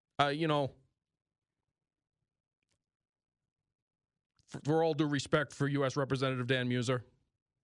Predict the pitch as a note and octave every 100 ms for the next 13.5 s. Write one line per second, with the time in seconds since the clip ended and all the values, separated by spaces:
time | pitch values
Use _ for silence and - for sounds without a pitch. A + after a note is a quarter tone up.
0 | - A#2+ B2+ B2+ B2 C#3 B2 B2 B2 A#2+
1 | - A2 A#2+ A#2+ C#3 C3 A2 A#2 A2+ A#2+
2 | - A#2+ - _ _ _ _ _ _ -
3 | C3+ D#3+ D3 - A#2 - A#2+ G2+ F#2+ F2+
4 | F#2+ G2 G2+ F#2 F#2+ F2+ G#2+ F2+ F#2+ F#2+
5 | F2 - F2+ - - _ _ _ - C#3+
6 | B2+ - A#2 - _ C3 B2+ G#2 A2 A2
7 | - E2 - - _ _ _ - - -
8 | D#3 E3 F3+ G3+ G#3+ - G3+ F3 D3+ D3
9 | C3 A#2 A#2+ G#2+ G#2 G2+ G2 G2+ D#2+ E2
10 | - - _ _ _ _ _ _ _ _
11 | _ - C#3 D3 C#3 C#3+ B2+ C3+ C#3+ F3+
12 | D#3+ C#3+ D#3 D3+ D#3 D3 D#3+ D#3+ D#3 D3
13 | D#3 C3+ A#2 A2 C3+